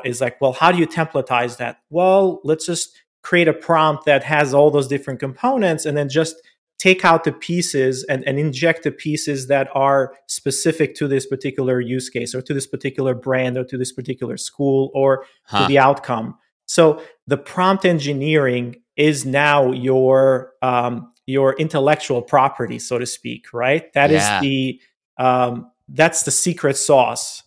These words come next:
Speaker 1: It, there's no, um, the knowledge is not necessarily the secret sauce. It's,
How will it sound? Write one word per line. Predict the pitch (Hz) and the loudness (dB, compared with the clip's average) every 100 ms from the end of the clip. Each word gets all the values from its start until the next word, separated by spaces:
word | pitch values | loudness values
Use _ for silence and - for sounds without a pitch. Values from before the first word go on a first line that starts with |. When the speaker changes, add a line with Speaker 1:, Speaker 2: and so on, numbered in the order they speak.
| - | -10
Speaker 1:
It, | 131 - | -8 -2
there's | 143 135 | -2 -2
no, | 156 175 185 175 170 - _ _ _ | 0 4 4 4 0 -8 _ _ _
um, | 131 135 131 127 120 - | -2 2 2 -2 -8 -2
the | 139 | 0
knowledge | 139 143 175 220 226 | 4 6 6 4 0
is | 139 131 | -8 -4
not | 147 151 156 | -2 -2 -4
necessarily | 143 - - 143 139 | -8 -8 -4 -2 -2
the | 127 | -4
secret | - 156 156 | -6 -6 -4
sauce. | 151 180 185 220 | -2 0 0 0
It's, | 131 - | -4 -6